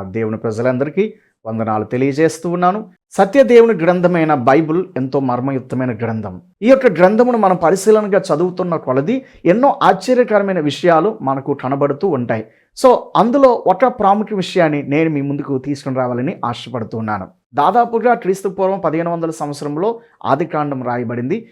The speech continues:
ఈ యొక్క ఆదికాండంలోనే ప్రభువైన యేసుక్రీస్తు యొక్క రాకడం గురించి అనేక ప్రవచనాలు దేవుడు తెలియచేయడం మనం చూస్తాం. అయితే ఆ యొక్క ప్రవచనాలలో చాలా వరకు కొన్ని ప్రత్యక్షంగాను, కొన్ని పరోక్షంగాను, కొన్ని అక్కడున్న ఆ వ్యక్తుల యొక్క జీవితాల ద్వారా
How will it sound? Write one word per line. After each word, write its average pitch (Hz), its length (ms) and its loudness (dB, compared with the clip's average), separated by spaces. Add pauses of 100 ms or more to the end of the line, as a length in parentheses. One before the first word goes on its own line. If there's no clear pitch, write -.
(100)
ఈ 185 60 0
యొక్క 220 200 2
ఆదికాండంలోనే 220 920 0
ప్రభువైన 202 440 0
యేసుక్రీస్తు 220 600 -2
యొక్క 196 140 -6
రాకడం 160 540 -4
గురించి 156 400 -6 (260)
అనేక 247 420 2
ప్రవచనాలు 185 680 0
దేవుడు 160 320 0
తెలియచేయడం 160 640 -2
మనం 139 240 -6
చూస్తాం. 147 360 -4 (260)
అయితే 226 180 4
ఆ 190 200 2
యొక్క 202 140 -2
ప్రవచనాలలో 202 760 -2 (120)
చాలా 165 220 2
వరకు 175 320 -2
కొన్ని 151 240 -4
ప్రత్యక్షంగాను, 160 920 -4 (240)
కొన్ని 202 200 -2
పరోక్షంగాను, 180 960 -2 (140)
కొన్ని 247 300 2
అక్కడున్న 226 640 -2 (180)
ఆ 175 80 2
వ్యక్తుల 180 380 2
యొక్క 202 140 0
జీవితాల 190 600 0
ద్వారా 175 420 2